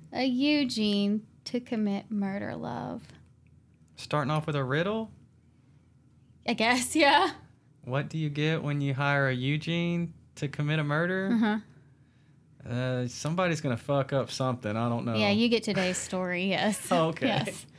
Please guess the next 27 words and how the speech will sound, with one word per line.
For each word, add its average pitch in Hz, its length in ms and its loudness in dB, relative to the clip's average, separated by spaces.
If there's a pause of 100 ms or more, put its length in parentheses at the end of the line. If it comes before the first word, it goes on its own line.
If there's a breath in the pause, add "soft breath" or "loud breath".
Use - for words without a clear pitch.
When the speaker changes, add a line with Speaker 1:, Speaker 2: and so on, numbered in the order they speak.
(120 loud breath)
Speaker 1:
It - 100 -4
really 403 200 6
wasn't 302 300 6
that 247 200 4
big 277 120 4
of 269 60 4
a 277 120 8
riddle 277 240 6
or 269 60 8
anything. 277 360 4
I 269 100 4
just 247 180 -2
thought 233 140 4
I 208 80 4
would 208 80 2
ask 202 300 0
you. 220 220 0
Speaker 2:
Some 139 280 -2
dumb 180 320 2
shit's 175 360 0
about 123 280 0
to 113 120 0
happen. 110 480 -4 (160)
Speaker 1:
A 262 100 2
little 226 280 4
bit. 202 260 0 (120)
Yeah. 427 140 0